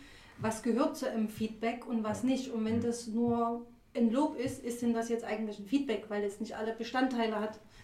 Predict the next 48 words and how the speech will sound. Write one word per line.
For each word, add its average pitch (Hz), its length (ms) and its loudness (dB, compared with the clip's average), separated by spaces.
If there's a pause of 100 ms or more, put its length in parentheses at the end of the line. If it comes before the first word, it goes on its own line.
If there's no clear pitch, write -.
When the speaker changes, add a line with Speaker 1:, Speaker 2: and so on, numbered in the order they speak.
(140)
Speaker 1:
die 220 100 -4
wir 208 80 0
jetzt 208 220 -2
zum 214 100 -6
Beispiel 214 280 -4
in 208 80 -4
einem 208 100 -4
Training 214 340 -2
durchdiskutieren. 226 680 -2
Ist 247 160 -6
es 233 100 -4
denn 214 160 -4
dann 208 140 -4
trotzdem 240 340 -2
noch 214 160 -2
ein 196 100 -8
Feedback? 202 400 -4 (680)
Das 226 180 -4
ist 214 180 -4
das 208 120 -6
Schöne 240 320 6
daran, 269 360 2
denn 262 120 4
dann 240 140 2
bleiben 226 300 0
wir 208 100 -2
im 208 120 -4
Gespräch 269 460 0
darüber. 190 480 -6 (1040)
Insgesamt 262 640 4
ist, 233 140 -10
glaub 233 160 -2
ich, 226 140 0
alles 294 340 0
irgendwie 240 560 2
auf - 140 -2
eine 233 220 -2
Art 226 200 0
und 220 140 0
Weise 220 300 0
ein 233 140 -2
Feedback. 262 420 -4
Selbst 226 280 -2
eine 226 80 2
Körperhaltung 214 680 0
ist 202 120 -8
ein 202 100 -6
Feedback, - 500 -6